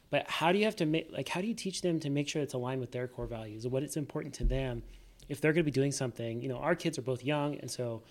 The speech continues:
we're trying to, like, think through this and establish the infrastructure for that. You know, how do you instill with them that that's okay? My son right now is having trouble, like,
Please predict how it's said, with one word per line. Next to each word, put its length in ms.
we're 60
trying 220
to, 60
like, 180
think 260
through 180
this 180
and 80
establish 360
the 60
infrastructure 500
for 140
that. 240
You 80
know, 80
how 180
do 60
you 220
instill 360
with 180
them 400
that 100
that's 220
okay? 500
My 140
son 220
right 180
now 460
is 120
having 240
trouble, 360
like, 220